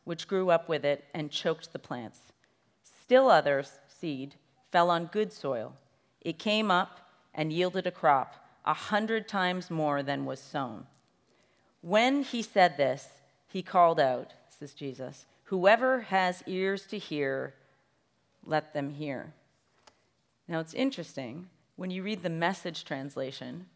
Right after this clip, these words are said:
um, before, and before we dive into the parable, Jesus says, uh, shares the parable, asks his disciples in this Message translation,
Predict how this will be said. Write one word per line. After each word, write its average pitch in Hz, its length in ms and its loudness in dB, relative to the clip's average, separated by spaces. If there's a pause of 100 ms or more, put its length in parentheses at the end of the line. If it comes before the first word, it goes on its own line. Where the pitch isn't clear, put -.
(200)
um, 147 500 -2
before, 185 580 -2
and 165 240 -2
before 170 240 -6
we 160 100 -6
dive 139 240 0
into 131 180 -12
the 143 60 -8
parable, 139 460 -2
Jesus 165 400 -6
says, 147 560 0 (320)
uh, 139 220 -4 (100)
shares 208 340 -4
the 190 60 -12
parable, 151 520 2 (380)
asks 180 300 2
his 180 160 -8
disciples 156 800 0
in 156 160 -6
this 143 180 -12
Message 139 340 -8
translation, 139 600 -8